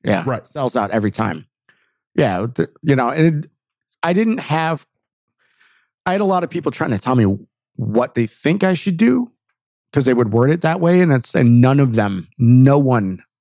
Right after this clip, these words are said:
Speaker 1: not one of those people, 'cause they're all comics, had the background I did at running events, running bars, running restaurants, running businesses. None of them.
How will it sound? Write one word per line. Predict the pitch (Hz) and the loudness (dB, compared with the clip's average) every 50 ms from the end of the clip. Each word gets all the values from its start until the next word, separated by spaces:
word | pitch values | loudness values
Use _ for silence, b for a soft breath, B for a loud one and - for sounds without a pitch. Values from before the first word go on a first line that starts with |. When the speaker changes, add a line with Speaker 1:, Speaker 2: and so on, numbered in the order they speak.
| _ _ _ - | _ _ _ -4
Speaker 1:
not | 131 131 - | -2 -2 0
one | 143 135 151 | 0 2 2
of | 160 160 | 2 2
those | 160 156 - - | 0 0 -2 0
people, | - 143 - - 98 90 | 0 0 0 0 0 -2
'cause | - 95 | -2 -2
they're | 95 92 98 | 0 0 0
all | 98 101 98 | 0 0 -2
comics, | - 110 107 95 87 90 85 - - - B B B B B B B - | -2 -2 -2 -2 -2 -4 -8 -10 -14 -20 B B B B B B B -4
had | 127 156 143 131 | -2 -2 -2 -2
the | 123 | -4
background | - 139 131 139 - 143 135 117 - | -2 -2 -2 -2 -4 -4 -4 -4 -2
I | - 123 139 | -2 -2 0
did | 131 127 113 104 | 0 0 0 -2
at | 107 - 110 | -2 -4 -2
running | 107 113 131 135 135 135 131 127 120 110 107 B B B B B B B _ _ - | 0 0 0 0 0 0 -2 -2 -2 -4 -6 B B B B B B B _ _ -6
events, | 104 98 113 123 156 170 - - - _ _ _ _ _ _ _ _ _ _ _ _ _ | -4 -2 -2 -2 -2 -4 -8 -14 -20 _ _ _ _ _ _ _ _ _ _ _ _ _
running | - 131 117 110 104 | 0 2 2 2 0
bars, | - - 113 117 113 101 - | 0 0 0 0 0 0 -2
running | 117 110 101 101 101 | -2 -2 -2 -2 0
restaurants, | 104 110 107 - 117 113 110 101 - - | 0 -2 -2 0 0 0 0 -2 -2 -4
running | 107 101 92 | -4 -4 -4
businesses. | - 101 101 87 87 - - 87 85 - 98 | -4 -4 -4 -4 -6 -8 -8 -10 -10 -6 -2
None | 104 113 120 120 | 0 0 0 0
of | 113 87 | 0 -2
them. | 98 87 82 85 | -4 -6 -8 -10